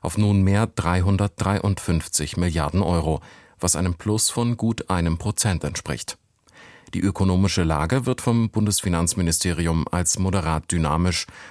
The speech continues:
und damit weiterhin zurückhaltend bewertet.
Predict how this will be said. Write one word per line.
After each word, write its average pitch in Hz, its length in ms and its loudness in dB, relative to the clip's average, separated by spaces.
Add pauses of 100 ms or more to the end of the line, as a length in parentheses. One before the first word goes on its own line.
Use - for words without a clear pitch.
(140)
und 98 220 -2
damit 85 300 0
weiterhin 76 540 -2
zurückhaltend 78 760 -4
bewertet. - 640 -6